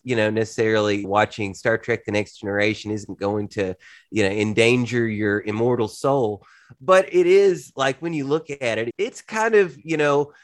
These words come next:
U N approved neoliberal programming, which, you know, one of the things that we've been talking about in, in email is, is, uh, like, the Stargate,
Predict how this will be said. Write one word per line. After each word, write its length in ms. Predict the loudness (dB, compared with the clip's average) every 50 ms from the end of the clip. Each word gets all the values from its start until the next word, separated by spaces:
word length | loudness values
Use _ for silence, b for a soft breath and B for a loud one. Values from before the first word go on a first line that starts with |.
| b b b
U 280 | -12 -6 -4 0 2 2
N 160 | 2 2 2
approved 640 | 0 -2 -4 -6 -4 0 0 2 0 0 -2 -4 -6
neoliberal 720 | -4 -2 0 2 2 2 4 4 2 2 2 2 0 0
programming, 880 | -2 -4 -2 -2 -2 -2 -2 -4 -4 -2 -4 -6 -8 -8 -10 -12 -10 -6
which, 360 | -2 -2 -2 -2 -6 -8 -6
you 100 | -2 2
know, 80 | 2 2
one 180 | 4 2 2 2
of 60 | 0
the 80 | 0 -2
things 280 | -2 -2 -2 -2 -2
that 100 | -4 -4
we've 180 | -4 -4 -4 -2
been 140 | -4 -4 -2
talking 340 | -2 -2 -2 -2 -2 -6 -6
about 300 | -2 0 0 2 2 2
in, 200 | 0 -2 -4 -4
in 180 | -6 -6 -4
email 460 | -2 -2 0 0 2 2 2 2 2
is, 280 | 0 0 -2 -6 -12 -14 _ -4
is, 300 | -4 -4 -4 -4 -4 -4
uh, 200 | -4 -4 -4 -4 -4
like, 240 | -4 -4 -4 -6 -10
the 60 | -14
Stargate, 680 | -14 -6 -2 0 2 2 2 0 -2 -2 -2 -4 -8